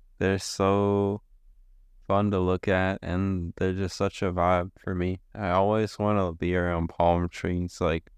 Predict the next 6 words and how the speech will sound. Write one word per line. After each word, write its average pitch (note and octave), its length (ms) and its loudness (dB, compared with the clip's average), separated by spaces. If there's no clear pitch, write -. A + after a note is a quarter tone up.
uh, E2+ 480 -4
I F2+ 160 -4
can't G2+ 340 0
wait F#2 320 0
to F#2+ 120 -6
be F#2 560 -2